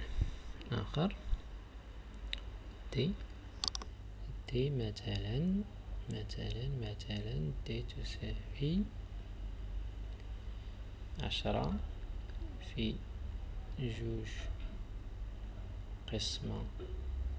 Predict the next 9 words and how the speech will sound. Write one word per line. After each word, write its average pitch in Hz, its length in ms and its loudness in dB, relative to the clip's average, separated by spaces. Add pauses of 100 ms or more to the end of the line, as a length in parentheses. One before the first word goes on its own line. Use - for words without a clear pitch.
(1120)
خمسة 135 540 2 (1400)
في 139 200 2 (880)
تلاتة. 151 360 2 (3000)
إذا 107 320 2 (180)
دي 120 100 6
تساوي، 110 680 2 (680)
كنلاحظ 113 400 4
هنا 110 260 4
عندي 107 460 4